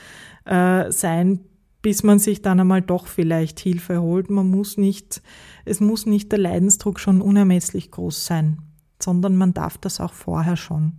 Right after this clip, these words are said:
bevor es überhaupt so weit kommt. Und ja,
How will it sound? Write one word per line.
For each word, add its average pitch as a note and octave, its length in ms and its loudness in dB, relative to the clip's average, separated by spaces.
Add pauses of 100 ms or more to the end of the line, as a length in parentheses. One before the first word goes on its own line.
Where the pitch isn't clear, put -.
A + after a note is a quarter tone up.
(160)
bevor - 300 -8
es - 120 -6
überhaupt D#3 380 -6
so - 120 -12
weit C#3+ 240 -10
kommt. D#3 420 -4 (1300)
Und G3 540 4 (520)
ja, F#3 380 2